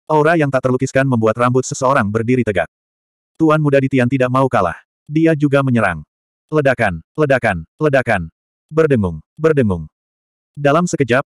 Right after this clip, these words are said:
kedua kaisar agung itu terlibat dalam pertempuran sengit. Kekuatan dan kecepatan mereka sangat mengerikan. Ruang bergetar hebat, dan retakan mulai muncul di perbatasan.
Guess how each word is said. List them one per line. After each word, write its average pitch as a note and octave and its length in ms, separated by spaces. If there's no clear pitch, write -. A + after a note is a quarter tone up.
kedua C#3+ 240
kaisar C#3+ 320
agung A#2+ 160
itu A2+ 160
terlibat B2+ 320
dalam A#2 240
pertempuran A#2 480
sengit. F#2 240
Kekuatan D#3 460
dan D3 80
kecepatan B2+ 440
mereka A#2+ 280
sangat C#3 320
mengerikan. F#2+ 400
Ruang D#3 280
bergetar C3 320
hebat, B2+ 280
dan A#2+ 160
retakan C3 360
mulai B2+ 160
muncul B2 400
di G#2+ 80
perbatasan. G2+ 560